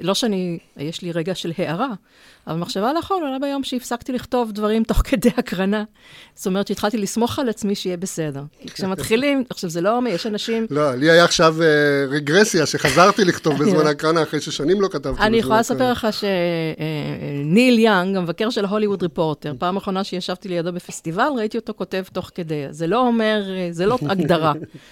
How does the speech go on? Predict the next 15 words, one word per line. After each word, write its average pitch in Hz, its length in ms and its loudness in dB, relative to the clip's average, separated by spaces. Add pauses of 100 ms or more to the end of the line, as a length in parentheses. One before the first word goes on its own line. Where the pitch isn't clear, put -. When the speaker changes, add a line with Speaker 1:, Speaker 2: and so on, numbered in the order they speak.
(120)
Speaker 2:
כן. 131 80 -8 (100)
Speaker 1:
אבל 170 160 -4
כשאני 269 200 -2
התחלתי 339 260 -2
להרגיש 311 260 -4
באמת 294 200 -6
מספיק 269 240 -8
בטוחה 262 360 -8
שאני 196 200 -6
לא 214 80 -4
צריכה - 260 -8
לכתוב 226 340 -4
דברים 214 280 -4
תוך - 200 -8
כדי, 240 400 -2